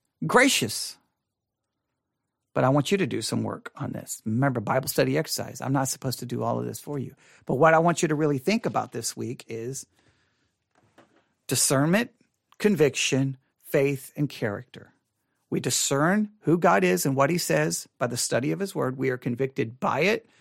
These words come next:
We're convicted that it's true, right? We have faith because, because evidence and arguments can only take us so far. We have to embrace certain things by faith. But then at some point, we're gonna be confronted with things that go against what God's word seems to indicate.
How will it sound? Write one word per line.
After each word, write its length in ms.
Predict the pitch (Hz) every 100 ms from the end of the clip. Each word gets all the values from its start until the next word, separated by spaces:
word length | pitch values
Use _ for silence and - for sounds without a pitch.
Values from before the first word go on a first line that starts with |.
| _ _ _ _ _ _ -
We're 240 | 135 147
convicted 500 | - 139 147 156 139
that 160 | 147 165
it's 220 | - -
true, 400 | - 131 160 202 _ _
right? 280 | - 131 180 _ - -
We 80 | 151
have 140 | 123
faith 520 | - - 269 247 247
because, 460 | 160 139 131 - - _ - - _ -
because 320 | 135 151 127
evidence 580 | 165 165 170 170 170 -
and 140 | 135 131
arguments 420 | 156 156 160 156
can 140 | 143
only 180 | 139 147
take 220 | 151 -
us 100 | 143
so 140 | 156 131
far. 240 | - 143
We 100 | 139
have 80 | 131
to 80 | 135
embrace 300 | 120 139 131
certain 220 | 151 143
things 200 | 139 127
by 160 | - 120
faith. 360 | 165 151 135 - - -
But 220 | 151 135
then 180 | 185 202
at 100 | -
some 380 | - 196 202 208
point, 480 | 262 294 165 98 _ _ _ -
we're 100 | 147
gonna 180 | 151 165
be 100 | 165
confronted 800 | - 160 - 233 254 - 180 151 _ -
with 200 | 151 -
things 280 | 190 185
that 180 | 151 131
go 220 | 190 185
against 400 | 196 135 160 -
what 140 | 175 -
God's 360 | 139 139 151
word 280 | 143 139 160
seems 300 | - 151 151
to 120 | 202 202
indicate. 580 | 254 302 202 - -